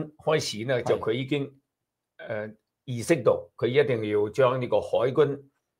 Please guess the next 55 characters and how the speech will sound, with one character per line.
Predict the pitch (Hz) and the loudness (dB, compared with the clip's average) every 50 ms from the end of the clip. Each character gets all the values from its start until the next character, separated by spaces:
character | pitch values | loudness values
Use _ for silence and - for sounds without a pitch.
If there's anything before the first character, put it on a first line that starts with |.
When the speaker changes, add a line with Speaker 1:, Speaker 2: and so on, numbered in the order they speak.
| _ _ _ _ _ _ _ _ _ _ _ | _ _ _ _ _ _ _ _ _ _ _
Speaker 1:
放 | _ - 107 113 110 | _ 0 0 2 2
到 | - 110 101 | 2 0 0
第 | - 113 107 | 2 0 2
一 | 123 | 2
位。 | 131 117 107 - - - | 2 2 2 -2 -4 -4
Speaker 2:
嗯。 | - 131 131 135 135 135 131 120 113 107 | -2 0 2 2 2 2 0 -2 -2 2
Speaker 1:
但 | 101 131 123 110 | 4 4 4 6
係 | |
嗰 | 120 139 175 | 6 4 6
陣 | 165 160 | 6 4
時 | - - 107 95 101 - _ _ _ _ _ _ _ | 2 0 -6 -10 -10 -14 _ _ _ _ _ _ _
唔 | - 107 | -8 -2
係 | 107 117 123 | 0 2 6
個 | - 156 135 | 8 8 8
個 | 107 104 107 | 8 6 4
人 | 90 110 | 4 4
都 | 143 139 | 2 6
想 | 135 127 127 | 6 6 6
噉 | 127 127 | 6 2
樣 | 123 135 127 | 2 2 2
諗 | 107 104 110 135 | 0 0 0 2
㗎 | 127 123 | 4 6
喎。 | 113 113 113 113 113 | 6 6 4 4 2
Speaker 2:
係。 | 123 113 107 98 95 _ _ _ _ _ | 0 -2 -2 -4 -10 _ _ _ _ _
Speaker 1:
日 | - 131 147 | 0 2 2
本 | - 135 147 | 4 2 2
陸 | 104 101 101 | 4 2 4
軍 | - 147 139 | 6 4 6
話： | 127 110 98 107 | 6 4 0 0
「你 | 120 | 0
有 | 131 | 0
冇 | 135 120 | 0 2
搞 | 107 98 104 123 139 | 2 2 2 2 2
錯 | - 127 113 113 | 2 2 4 4
啊？」 | 110 104 104 104 107 - - | 4 2 2 0 -2 -4 -6
噉 | - - 135 | -6 -4 -4
啊， | 127 | 2
梗 | - - 135 117 | 2 2 2 4
係， | 131 113 107 110 - - | 2 2 2 0 -4 -6
Speaker 2:
<laughs> | - | -6
Speaker 1:
係 | - 113 | -4 0
嘛？ | 110 117 117 110 107 113 _ | 2 2 2 2 0 -2 _
Speaker 2:
都 | - 147 | 6 6
係 | 147 139 123 120 | 6 6 4 4
大 | - 143 131 | 6 6 6
佬 | 120 120 135 | 6 6 2
嚟 | 143 127 113 | 2 0 0
㗎 | 101 131 | 0 2
嘛。 | 135 131 123 120 107 | 2 4 4 4 4
Speaker 1:
係， | 113 113 117 117 | 4 4 4 4
噉 | - 208 - - - 135 156 160 | 4 2 0 0 -2 -4 -4 -4
啊， | - - | -6 -6
以 | - 131 170 | -8 -6 -6
前 | - 139 127 107 110 | -4 -4 -4 -4 -2
入， | 117 123 | 0 0